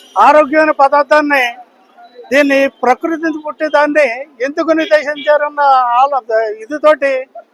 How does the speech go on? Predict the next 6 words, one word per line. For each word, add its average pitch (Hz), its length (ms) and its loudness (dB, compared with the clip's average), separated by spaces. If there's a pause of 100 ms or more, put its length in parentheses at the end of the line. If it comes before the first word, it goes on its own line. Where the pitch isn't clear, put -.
(260)
చాలా 285 260 6 (800)
గట్టిగా 330 440 4 (680)
ఆయన 277 220 4 (440)
ఫైట్ 269 260 2
ఇచ్చి 320 300 -2 (880)
తిరిగి 269 360 2